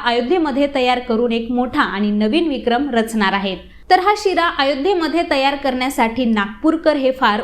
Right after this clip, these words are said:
उत्साही आहेत, कारण पंधरा फूट भव्य अशी कढई हा शिरा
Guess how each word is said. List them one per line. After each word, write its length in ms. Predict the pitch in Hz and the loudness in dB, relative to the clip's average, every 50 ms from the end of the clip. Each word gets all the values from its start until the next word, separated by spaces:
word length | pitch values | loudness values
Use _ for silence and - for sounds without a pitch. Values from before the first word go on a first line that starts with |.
| - | -4
उत्साही 460 | 277 285 - - - 311 285 254 240 214 | -6 -6 -4 0 2 2 2 2 2 0
आहेत, 240 | 208 214 196 180 175 - - - - - - - - - | 0 0 -2 -4 -6 -10 -14 -20 -20 -20 -20 -8 0 2
कारण 360 | 320 339 330 302 285 294 359 359 - - | 2 2 2 2 -2 -2 -4 -4 -2 -2
पंधरा 320 | 294 262 262 269 311 330 359 | 0 0 2 2 2 2 0
फूट 300 | 359 - 302 294 285 311 | 0 -2 -2 -2 -2 -2
भव्य 380 | 240 220 240 240 233 214 302 | -2 0 0 0 0 0 0
अशी 320 | 294 - 262 254 240 - 254 | 0 0 -2 -4 -6 -6 -4
कढई 420 | 226 - 262 294 302 330 269 196 - - - - - - - | -2 0 2 2 2 0 0 -2 -6 -8 -12 -18 -20 -6 -2
हा 80 | - 294 302 | 0 0 0
शिरा 300 | 302 - 294 277 302 | 0 -2 0 0 0